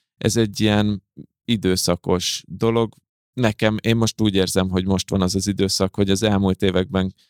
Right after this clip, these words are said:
ugye nagyon régen, amikor indult a podcast, akkor én voltam a C N O, a nemet mondó srác, aztán felpuhultam, és most újra úgy érzem, hogy nekem most ideje, hogy C N O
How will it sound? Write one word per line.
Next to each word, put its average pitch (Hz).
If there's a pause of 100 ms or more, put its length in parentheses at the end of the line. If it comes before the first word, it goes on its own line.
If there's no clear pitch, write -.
(280)
ugye 120
nagyon 135
régen, 110
amikor 104
indult 104
a 98
podcast, 98
akkor 104
én 101
voltam 92
a 87
C -
N 98
O, 113 (360)
a -
nemet 98
mondó 113
srác, 107
aztán 92
felpuhultam, 110
és 98
most -
újra 95
úgy 92
érzem, 92
hogy 90
nekem 92
most 92 (100)
ideje, 87
hogy 95
C -
N 90
O 90